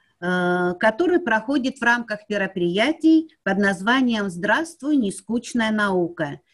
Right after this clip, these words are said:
и посвящен Году науки и технологий в Российской Федерации. Ведь двух тысячи двадцать первый год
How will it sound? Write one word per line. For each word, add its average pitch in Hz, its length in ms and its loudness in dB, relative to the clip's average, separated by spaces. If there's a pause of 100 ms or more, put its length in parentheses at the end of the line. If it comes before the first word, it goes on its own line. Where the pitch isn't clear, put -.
(160)
и 196 80 -6
посвящен 220 840 0
Году 202 300 -2
науки 269 880 -2
и 202 100 -6
технологий 208 760 -2
в 226 60 -6
Российской 196 540 -8
Федерации. 147 1120 -6 (400)
Ведь 226 280 0
двух 277 200 -4
тысячи 269 400 0
двадцать 233 540 -4
первый 190 380 0
год 240 360 -2